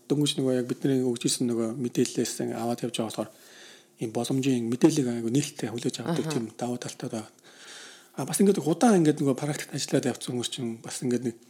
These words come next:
Speaker 1: юмыг нэг жоохон тийм <clears throat>
Speaker 2: Монгол.
Speaker 1: арай нэг өөр аргаар байдлаар
Speaker 2: Аха.
Speaker 1: ингээд сурцсан, тий.
Speaker 2: Аха.
Speaker 1: Тэгээд, а, за-, яг нь зарим нэг нээлттэй хүмүүс байгаа бас. Тэгээд тэрийг жоохон ингээд хэлэнгүүд өөрчлөө бас ингээд сурын мэдээ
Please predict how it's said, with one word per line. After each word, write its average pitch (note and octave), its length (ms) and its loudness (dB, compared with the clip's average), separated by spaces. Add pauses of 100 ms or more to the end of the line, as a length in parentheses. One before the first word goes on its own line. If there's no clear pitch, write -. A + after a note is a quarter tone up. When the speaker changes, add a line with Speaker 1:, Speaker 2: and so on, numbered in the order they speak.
(500)
Speaker 1:
юмыг D3 240 4
нэг C3 160 0
жоохон B2 260 -6
тийм A2+ 220 -2 (320)
<clears throat> - 320 -2
Speaker 2:
Монгол. D3 400 -6
Speaker 1:
арай D#3 240 8
нэг C#3 160 6
өөр F3+ 400 8
аргаар C3 240 2 (1120)
байдлаар D3 320 6
Speaker 2:
Аха. C3 80 6
Speaker 1:
ингээд B2 160 2
сурцсан, - 480 0
тий. C3 320 0
Speaker 2:
Аха. D3+ 400 -4
Speaker 1:
Тэгээд, D3 260 4 (680)
а, B2+ 80 -4
за-, - 320 -4
яг D#3+ 160 0
нь D3 80 -4 (340)
зарим - 240 4
нэг F#3+ 140 8
нээлттэй G#3 260 6
хүмүүс D#3 220 6
байгаа B2+ 160 0
бас. A#2 100 -10
Тэгээд C#3 300 -2
тэрийг E3 180 6
жоохон C3+ 220 -2
ингээд B2+ 180 0
хэлэнгүүд C3 380 0
өөрчлөө C3+ 400 -2
бас B2 180 -4
ингээд B2+ 220 0
сурын C3+ 240 0
мэдээ A#2 200 -6